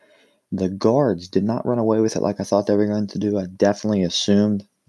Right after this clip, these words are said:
that hometown kid Patrick Beverley was going to really easily win the competition, as competitive as a person that he is, but it turned out that he didn't, and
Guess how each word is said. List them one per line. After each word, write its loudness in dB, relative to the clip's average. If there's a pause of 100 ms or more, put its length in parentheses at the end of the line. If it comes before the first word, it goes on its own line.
(760)
that 2
hometown 0
kid -2
Patrick -4 (100)
Beverley 0 (640)
was -2
going 2
to -2 (920)
really 4
easily 2
win 0
the -2
competition, -2 (580)
as -2
competitive 0
as 0
a 0
person -2
that -2
he 2
is, 0
but -4
it -8
turned -2
out 0
that -4
he -4 (100)
didn't, -2
and -2